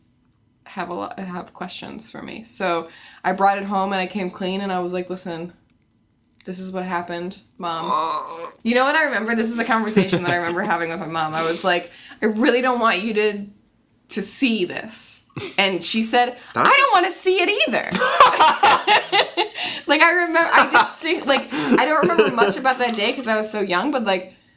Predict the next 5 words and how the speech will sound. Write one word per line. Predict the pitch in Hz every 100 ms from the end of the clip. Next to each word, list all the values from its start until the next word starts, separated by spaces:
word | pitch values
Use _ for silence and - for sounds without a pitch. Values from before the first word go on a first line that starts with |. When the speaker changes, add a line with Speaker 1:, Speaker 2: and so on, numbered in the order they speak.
| _ _ _ _ _ _ _ _ _
Speaker 1:
I | 214
remember | 214 226 208 202 202 208
that | 196 185 165 - - - - -
conversation. | 202 170 202 175 - - 403
<laughs> | 403